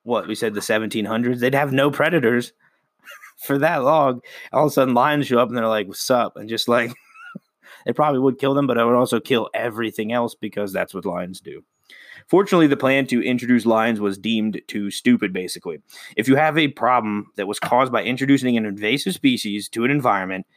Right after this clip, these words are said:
introducing another species rarely fixes the problem, especially if the new species you're introducing can also eat people very easily. <laughs> So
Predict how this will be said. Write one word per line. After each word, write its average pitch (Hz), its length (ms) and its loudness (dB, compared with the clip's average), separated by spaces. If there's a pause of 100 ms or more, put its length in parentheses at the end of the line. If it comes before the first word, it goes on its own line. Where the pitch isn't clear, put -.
(180)
introducing 180 500 4
another 131 360 4
species 151 640 0
rarely 123 500 4
fixes 113 420 -4
the 101 60 -8
problem, 92 480 -4
especially 113 840 -2 (340)
if - 140 -20
the 120 80 -2
new 185 240 6
species 127 400 0
you're 120 140 0
introducing 113 520 -6 (300)
can 120 120 -2
also 127 360 2
eat 131 180 -4
people 85 380 -12 (180)
very 110 420 -4
easily. 98 440 -6
<laughs> - 40 -20 (320)
So - 260 -6